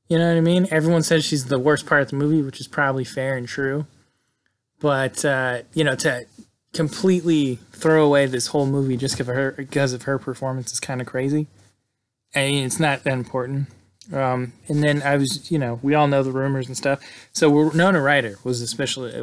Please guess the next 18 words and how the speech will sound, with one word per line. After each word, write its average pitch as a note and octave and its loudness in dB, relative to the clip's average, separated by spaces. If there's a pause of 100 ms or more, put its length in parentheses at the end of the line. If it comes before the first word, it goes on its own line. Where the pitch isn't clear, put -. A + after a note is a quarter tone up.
was B2 -2
a, B2 -4
f-, - -10 (1200)
well, C3 0
I C#3 2
can't C3 -2
not B2+ -4
speak, A2+ -6 (420)
<laughs> - -20
was C#3 -2
originally D3+ 4
supposed C3+ -2
to A#2+ -6
be, A#2 -2 (640)
uh, A2 -2
Mary, A2+ -2 (720)
uh, A2+ -4
Corleone. A2+ -6